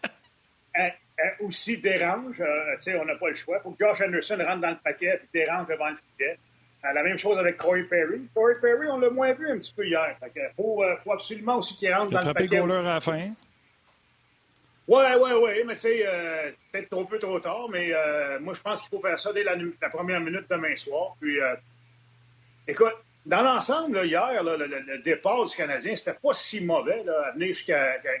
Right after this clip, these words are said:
Speaker 1: tu sais, quand Lightning a marqué le but, on dirait que, oh boy, là, euh, tu sais, on, on dirait que ça leur, ça leur a enlevé un
Speaker 2: Tu
Speaker 1: petit
Speaker 2: veux
Speaker 1: peu
Speaker 2: dire
Speaker 1: de
Speaker 2: que Chara
Speaker 1: prêt.
Speaker 2: a marqué <laughs> dans son but?
Speaker 1: Ouais, ouais, mais je te dirais, là, le, <coughs> la déviation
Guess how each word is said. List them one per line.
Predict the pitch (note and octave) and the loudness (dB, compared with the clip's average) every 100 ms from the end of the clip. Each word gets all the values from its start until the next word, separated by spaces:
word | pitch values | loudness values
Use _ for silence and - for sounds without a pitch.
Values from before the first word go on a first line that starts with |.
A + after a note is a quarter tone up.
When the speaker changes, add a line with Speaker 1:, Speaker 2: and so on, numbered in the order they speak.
| - _ - | -8 _ -18
Speaker 1:
tu | - | -2
sais, | G#3+ F3+ | -2 0
quand | E3+ D#3 | -4 0
Lightning | E3+ E3+ B3 B3+ | 2 2 2 0
a | |
marqué | F#3+ - F3 | 0 0 -2
le | - | -4
but, | G#3 | 0
on | A3 | 0
dirait | D3+ D#3 | 2 2
que, | F3+ | 2
oh | D3+ F3+ | 0 0
boy, | D3+ D#3+ D3 | 2 2 4
là, | |
euh, | F#3 E3+ D#3 C#3+ C3+ B2+ - _ _ _ _ | 4 4 4 4 2 0 -6 _ _ _ _
tu | F3 | 0
sais, | |
on, | E3 D3 C#3 B2+ C3+ | 2 0 -4 -6 -2
on | C3+ | 0
dirait | D3 F#3+ | 2 2
que | |
ça | F3 | 2
leur, | D#3 D3 C#3 | 2 2 0
ça | - - - | -6 -6 -4
leur | D#3 D#3 | -2 2
a | F#3 | 2
enlevé | F3 G#3 | 2 0
un | |
Speaker 2:
Tu | G3 | 0
Speaker 1:
petit | B2 | 0
Speaker 2:
veux | |
Speaker 1:
peu | B2+ D#3 | 0 2
Speaker 2:
dire | F3+ | 4
Speaker 1:
de | C#3+ | 2
Speaker 2:
que | |
Chara | - C#3+ D3+ | 2 2 2
Speaker 1:
prêt. | F#3 E3 | 4 2
Speaker 2:
a | |
marqué | C#3 B2+ E3+ F3 - | 2 0 0 -2 -4
<laughs> | - | -4
dans | D3+ D#3+ | 0 0
son | - E3 | 0 0
but? | D#3 D3 - - _ _ _ _ - | 0 -2 -4 -14 _ _ _ _ 6
Speaker 1:
Ouais, | A3+ C#4+ D4 C#4+ C#4 C4 | 8 8 8 6 6 8
ouais, | B3 C4 C4 | 8 6 4
mais | A#3 G#3 | 0 0
je | |
te | A3+ | -2
dirais, | E3+ G#3+ A3 A#3 | 0 0 2 2
là, | G#3 F#3+ F3+ D#3 _ _ - - | 2 2 0 -4 _ _ -2 2
le, | D4 | 2
<coughs> | |
la | G#3 | 4
déviation | G#3+ A3 A#3 | 4 6 6